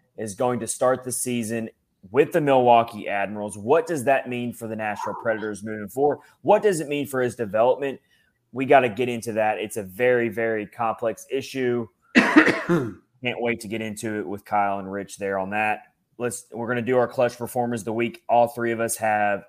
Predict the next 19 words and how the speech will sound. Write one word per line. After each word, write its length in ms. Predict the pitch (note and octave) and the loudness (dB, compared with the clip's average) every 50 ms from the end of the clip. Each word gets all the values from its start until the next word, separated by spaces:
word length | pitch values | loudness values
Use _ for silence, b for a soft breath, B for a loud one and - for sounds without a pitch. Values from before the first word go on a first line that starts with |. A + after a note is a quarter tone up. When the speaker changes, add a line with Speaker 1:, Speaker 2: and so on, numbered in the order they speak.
| - | -8
Speaker 1:
our 260 | D#2+ G#2+ G#2+ G#2 G2+ G2 | -6 -4 -2 -2 -4 -4
clutch 320 | - - G#2 G2 F#2+ - | -6 -4 -6 -6 -6 -8
performers 420 | G2 F#2 - A2 G#2+ G#2 G#2 F#2+ | -12 -12 -10 -8 -8 -8 -8 -10
of 60 | F#2 F2+ | -10 -10
the 60 | G2+ | -6
week. 420 | G2+ A#2+ D#3 F3 E3+ - - - _ _ | -2 0 0 0 -2 -4 -10 -20 _ _
We 100 | A#2 A#2+ | -12 -8
want 220 | A2+ A2+ A2+ A2+ | -6 -6 -6 -6
you 120 | - - G#2+ | -6 -8 -8
Speaker 2:
Yep. 80 | - | -4
Speaker 1:
to 40 | - | 0
tell 180 | - A#2+ A2+ A2+ | 4 4 6 6
us 240 | A2 G#2 - - | 4 2 -4 -10
your 260 | - F#2+ G#2+ C#3 F3 - | -8 -4 -2 -2 -2 -2
clutch 300 | - - B2 A2+ A2 - | 0 2 2 2 0 -2
performers 480 | G#2+ G#2 - G#2 G#2 G#2 G#2 G2+ F#2+ F#2 | -8 -10 -8 -8 -8 -6 -6 -8 -10 -10
of 40 | |
the 60 | G2 G2 | -10 -8
week 260 | G2+ G#2 G#2+ G#2 | -8 -8 -8 -10